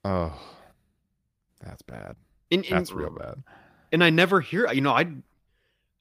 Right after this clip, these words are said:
Speaker 2: I try not to watch a lot of <laughs> SmackDown or Raw, but, and the,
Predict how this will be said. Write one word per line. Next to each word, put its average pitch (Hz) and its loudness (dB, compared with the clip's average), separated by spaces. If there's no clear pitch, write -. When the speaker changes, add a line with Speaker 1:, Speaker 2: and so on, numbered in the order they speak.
Speaker 2:
I 165 -2
try 107 2
not 92 -4
to 87 -8
watch 85 -8
a 87 -6
lot 82 -8
of 73 -18
<laughs> - -16
SmackDown 95 -2
or 80 -8
Raw, 85 -4
but, 82 -10
and 147 -2
the, 165 -2